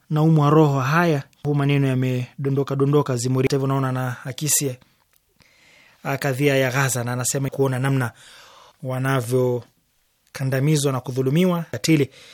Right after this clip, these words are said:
Asante sana kwa maoni yako hayo. Muda haunasi, moja kwa habari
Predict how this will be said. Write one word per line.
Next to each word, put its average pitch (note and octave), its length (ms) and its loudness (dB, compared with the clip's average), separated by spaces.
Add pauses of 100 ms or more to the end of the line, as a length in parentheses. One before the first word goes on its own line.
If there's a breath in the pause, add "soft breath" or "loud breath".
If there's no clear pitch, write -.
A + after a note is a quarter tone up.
(680 loud breath)
Asante C3+ 300 -6
sana C#3 260 -2
kwa B2 400 -6
maoni C3 220 -4
yako C3 220 -4
hayo. B2 420 0
Muda E3 220 4
haunasi, F3+ 520 2
moja D#3 240 0
kwa C#3+ 120 -4
habari C3+ 380 2